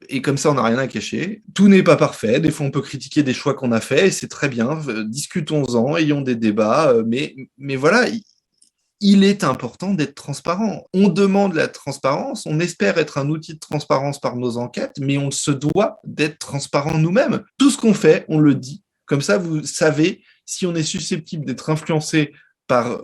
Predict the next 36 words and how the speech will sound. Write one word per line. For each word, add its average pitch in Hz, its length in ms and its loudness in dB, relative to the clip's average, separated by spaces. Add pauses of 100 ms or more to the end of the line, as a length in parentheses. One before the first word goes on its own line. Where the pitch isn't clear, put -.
une 120 460 0
source, - 280 -8
parce 196 220 0
que 220 120 0
tout 214 240 0
le 254 80 -2
monde 277 180 0
est 131 60 0
susceptible 113 520 -10
d'être 110 280 -6
influencé. 113 560 -8 (360)
Et 139 120 -14
on 143 80 -4
n'échappe 147 320 -2
pas 151 80 0
à 143 40 0
cette 120 220 -8
règle, 151 340 -2
mais 120 200 -2
au 131 80 -8
moins 139 300 -4
l'info 131 360 -4
est 117 100 -2
là 135 300 0
et 120 60 -6
vous 113 160 -10
pouvez 123 220 -4
aller 123 140 -2
chercher 131 300 -10
cette 123 220 -10
information-là 113 800 -4 (540)
et, 135 200 0
euh, 110 240 2
on 117 120 -6
est 117 60 -4
transparent. - 480 -12